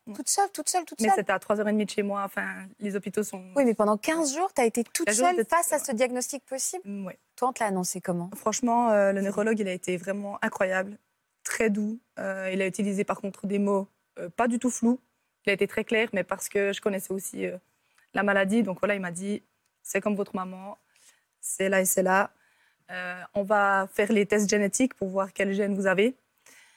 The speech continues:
Speaker 1: Euh, et puis, euh, et puis voilà, donc, euh, il a été très bien.
Speaker 2: Et comment tu l'as annoncé à ton père, alors ?
Speaker 1: Ouais, c'était dur.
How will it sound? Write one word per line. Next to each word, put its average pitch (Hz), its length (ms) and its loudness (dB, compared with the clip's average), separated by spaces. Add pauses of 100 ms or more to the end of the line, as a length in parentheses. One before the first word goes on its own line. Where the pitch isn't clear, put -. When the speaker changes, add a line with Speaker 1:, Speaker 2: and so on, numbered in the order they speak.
(340)
Speaker 1:
Euh, 185 320 -8 (1000)
et 180 100 -2
puis, 202 400 -2
euh, 175 480 -4 (200)
et 185 60 -4
puis 180 120 -4
voilà, 196 160 4
donc, 185 260 -8
euh, 175 220 -8 (480)
il 208 80 4
a 196 40 6
été 240 240 2 (360)
très - 180 -10
bien. 185 120 -10 (500)
Speaker 2:
Et 202 80 -2
comment 185 260 0
tu - 140 -8
l'as 165 80 2
annoncé 160 320 -4
à 165 40 -16
ton 175 140 -16
père, 160 160 -12 (100)
alors ? 170 120 -20 (260)
Speaker 1:
Ouais, 185 140 -2
c'était - 180 -6
dur. 175 200 -10